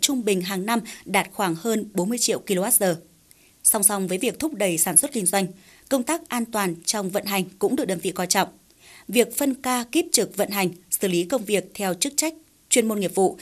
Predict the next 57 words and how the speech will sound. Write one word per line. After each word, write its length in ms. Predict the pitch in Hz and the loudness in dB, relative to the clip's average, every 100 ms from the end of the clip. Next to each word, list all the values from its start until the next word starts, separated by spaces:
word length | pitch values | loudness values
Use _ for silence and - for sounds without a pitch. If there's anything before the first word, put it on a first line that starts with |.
| - | -12
phải 180 | - 226 | -2 0
đảm 160 | 190 175 | 0 -2
bảo 140 | 185 - | -4 -2
an 180 | 196 | -4
toàn 220 | 180 185 170 | -2 -2 -2
tuyệt 160 | 180 | 0
đối. 260 | 175 180 320 - _ _ _ _ 240 | 0 0 -4 -12 _ _ _ _ 2
Ngoài 220 | 247 233 | 4 4
lịch 160 | 220 | 4
bảo 160 | 208 190 | 2 2
dưỡng 280 | 220 202 302 | 4 4 4
trang 160 | 269 | 2
thiết 100 | - | 0
bị 240 | 240 226 - | 0 0 0
máy 240 | 190 185 | 0 0
móc 180 | 220 330 - | 2 -2 0
theo 100 | 226 | 0
định 160 | 196 | 0
kỳ, 260 | 170 196 190 - - | 2 2 2 -4 -4
các 140 | 269 294 - | -2 0 2
ca, 240 | 214 190 - | 2 0 -2
tổ 160 | 208 175 | 0 2
sản 220 | - 175 | 2 2
xuất 320 | - 330 - | 2 0 2
cũng 200 | 202 - | 0 2
có 100 | 247 | 0
lịch 300 | 285 220 165 | 0 -2 0
vệ 140 | 196 - | 2 4
sinh 260 | - 196 | 4 2
thiết 160 | 294 254 | -2 0
bị, 240 | 208 - - - | 0 0 -10 -6
môi 160 | 220 214 | 0 2
trường, 240 | 214 202 165 - - | 4 4 2 -6 -2
khuôn 200 | 277 240 | 0 0
viên 220 | 254 240 | -2 -2
khu 100 | 247 | 0
vực 240 | 196 170 | 0 0
nhà 160 | 180 170 | -2 0
máy, 300 | 175 180 285 - - - | 0 0 -2 -12 -20 -4
qua 100 | 277 | 0
đó 160 | 208 | 0
kịp 200 | 208 277 - | 0 -2 0
thời 160 | 202 | -2
phát 180 | 185 311 | 0 -2
hiện, 200 | 240 214 - - | 2 0 0 -16
khắc 220 | - 339 349 | -2 -2 0
phục, 200 | 240 - | 0 2
xử 160 | - 190 | 2 4
lý 140 | 175 | 4
sự 160 | - 170 | 2 2
cố, 260 | 180 180 - - - | 2 2 0 -8 2
cải 140 | 202 | 2
thiện 260 | 185 202 202 | 2 -2 0
môi 120 | 202 | 0
trường 200 | 202 185 | 0 0
làm 160 | 190 165 | -2 2
việc, 220 | 196 | 2